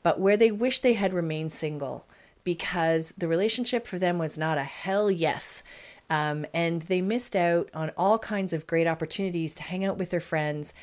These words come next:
and to have the really most, the most amazing summer they could have. And another thing that we did was, um, in our women's circles, so that's when once a week I would gather just the female staff and we would have our time together, and Travis had, uh, the male staff doing stuff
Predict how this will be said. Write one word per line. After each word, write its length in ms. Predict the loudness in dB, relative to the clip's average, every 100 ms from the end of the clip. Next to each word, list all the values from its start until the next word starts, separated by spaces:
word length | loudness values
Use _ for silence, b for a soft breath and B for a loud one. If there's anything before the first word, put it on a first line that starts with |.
| b b
and 140 | -8 -6
to 60 |
have 340 | -4 -2 -2 0
the 100 | 0
really 240 | 2 2
most, 360 | 0 -2 -4 -8 -12 -12 -4
the 80 |
most 300 | 0 2 0
amazing 320 | -2 -2 -2 -4
summer 260 | -4 -4
they 140 | -6 -8
could 200 | -8 -8
have. 220 | -10 -16 b b b b b 2
And 320 | 6 6 4 2
another 220 | 2 2
thing 140 | 0
that 100 | 0
we 80 | 2
did 240 | 4 6
was, 380 | 8 6 6 2
um, 400 | -2 -2 -2 -6 -10 -10 -2
in 100 | 0
our 140 | 2
women's 340 | 2 0 0 0
circles, 460 | -2 0 0 0
so 220 | 0 0
that's 280 | 2 0 -2
when 320 | -4 -2 -2 -2
once 240 | -4 -4
a 40 | -4
week 180 | -4 0
I 100 | 0
would 160 | 0
gather 260 | 0 -2 -2
just 200 | -4 -6
the 80 | -6
female 380 | -8 -6 -6 -6
staff 400 | -4 -2 -4 -4
and 100 | -4
we 140 | -4
would 80 | -4
have 180 | -4 -6
our 80 |
time 240 | -6 -8 -8
together, 360 | -6 -6 -4
and 120 | -6 -8
Travis 380 | -8 -8 -8
had, 240 | -8 -8 -10
uh, 200 | -12 -10
the 80 | -10
male 180 | -10 -10
staff 320 | -8 -8 -8
doing 220 | -10 -10
stuff 320 | -8 -8 -8